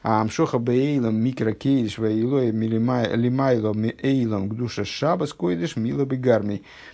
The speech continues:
То есть, э, м, сочетаются вот эти два рода поднятия, э, два рода святого события, скажем, э, которые с-, в, в, в, при таком квиюсе, при такой установленности года,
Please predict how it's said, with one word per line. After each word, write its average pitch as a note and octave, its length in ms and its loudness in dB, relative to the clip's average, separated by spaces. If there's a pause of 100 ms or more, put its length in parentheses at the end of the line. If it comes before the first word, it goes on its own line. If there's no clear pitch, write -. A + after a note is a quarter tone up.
(200)
То C#3 120 4
есть, A2 280 0
э, A2 140 -2
м, G#2+ 460 -2
сочетаются C#3 880 0
вот C3 200 -2
эти D#3 220 -4
два B2 500 0 (480)
рода A2 600 0 (240)
поднятия, A#2 760 0 (580)
э, A2 260 0
два B2 360 4
рода A#2 460 2
святого A#2+ 560 0
события, A2+ 600 -2
скажем, F2+ 480 -6 (600)
э, F#2+ 260 -2
которые A2 520 0
с-, - 240 -12
в, A2 200 -2
в, - 300 -14
в, G2+ 240 -8
при B2 200 2
таком A2 320 0
квиюсе, G2+ 520 -2
при G2 160 -6
такой G#2 300 -2
установленности G#2 680 -4
года, G#2+ 360 0